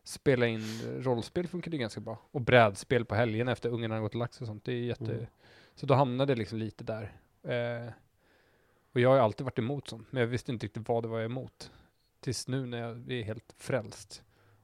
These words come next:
Speaker 1: Och då skulle såklart, ja, jag är ju en sån här min-maxare som man kallar för, precis som du är. Att jag skulle ju då, eh, oj, nu fick jag ett intresse, så ska jag göra allting som har med det intresset.
Speaker 2: <laughs>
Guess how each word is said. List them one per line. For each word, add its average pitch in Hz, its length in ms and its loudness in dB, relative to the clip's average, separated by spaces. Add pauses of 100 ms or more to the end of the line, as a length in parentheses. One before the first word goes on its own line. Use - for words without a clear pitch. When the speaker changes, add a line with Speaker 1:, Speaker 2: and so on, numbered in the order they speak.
Speaker 1:
Och 127 220 0
då 113 140 0
skulle 117 280 -2
såklart, - 520 -2 (1300)
ja, 175 180 12 (140)
jag 165 160 12
är 165 40 12
ju 170 100 12
en 165 80 10
sån 147 120 2
här 131 140 8
min-maxare 131 880 4
som 120 100 -4
man 117 100 -2
kallar 113 200 2
för, 117 140 0
precis 113 200 0
som 117 140 2
du 123 220 4
är. 98 100 2
Att 110 200 -2
jag 104 100 0
skulle 117 200 -2
ju 120 80 4
då, 104 320 0 (240)
eh, 135 420 0
oj, 147 240 8
nu 131 140 2
fick 127 140 -2
jag 117 60 6
ett 104 40 -6
intresse, 113 500 -2
så 123 100 -2
ska 135 120 0
jag 117 80 6
göra 113 140 6
allting 117 640 2
som 117 160 -4
har 135 260 12
med 113 100 4
det 110 60 2
intresset. 110 760 2
Speaker 2:
<laughs> - 20 -20